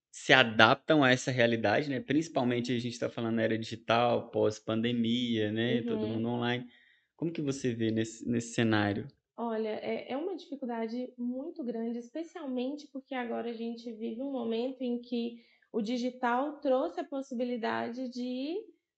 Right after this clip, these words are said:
Speaker 2: estudar de outras maneiras, o que é muito justo. A democratização da educação como um todo na internet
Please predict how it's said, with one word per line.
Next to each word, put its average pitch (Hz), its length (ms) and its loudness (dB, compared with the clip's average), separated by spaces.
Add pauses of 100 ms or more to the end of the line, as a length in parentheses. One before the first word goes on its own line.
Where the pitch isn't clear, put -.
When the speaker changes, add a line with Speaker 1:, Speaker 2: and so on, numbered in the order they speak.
Speaker 2:
estudar 262 720 -4 (340)
de 302 140 -4
outras 311 380 -2
maneiras, 294 560 -2
o 254 80 0
que 269 220 -6
é 285 180 -4 (260)
muito 285 560 -2
justo. 320 720 -2 (220)
A 220 80 -6
democratização 269 960 -8
da 294 100 -6
educação 262 720 -6
como 359 260 -4
um 339 40 -8
todo 262 420 0
na 262 120 -2
internet 262 680 -4